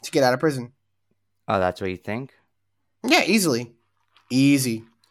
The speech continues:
Speaker 1: Used his, uh, privilege. There's no way he didn't. You can't get out of a, of a, of a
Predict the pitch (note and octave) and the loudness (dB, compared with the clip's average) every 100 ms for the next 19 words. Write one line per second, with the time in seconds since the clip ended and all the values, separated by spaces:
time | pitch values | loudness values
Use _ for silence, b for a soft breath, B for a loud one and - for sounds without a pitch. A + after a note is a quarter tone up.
0 | _ _ _ _ _ - B2+ B2 B2 B2 | _ _ _ _ _ -8 -8 -6 -8 -4
1 | B2 A#2+ C3+ B2+ A2+ - _ _ _ - | -4 -4 -6 -6 -8 -14 _ _ _ -12
2 | C#3 D#3+ F#3+ F3+ E3 D3+ A#2+ A2+ - _ | -6 2 4 6 4 0 -2 -6 -16 _
3 | _ _ _ _ _ - F#3+ F#3+ A3 A#3 | _ _ _ _ _ -2 0 2 4 4
4 | A#3 A3+ G3 F3+ D#3+ D#3+ D#3+ D3+ C#3+ C3+ | 4 6 8 6 6 4 6 4 4 4
5 | C3 C3 - C3+ C3 B2 | 4 4 2 0 0 0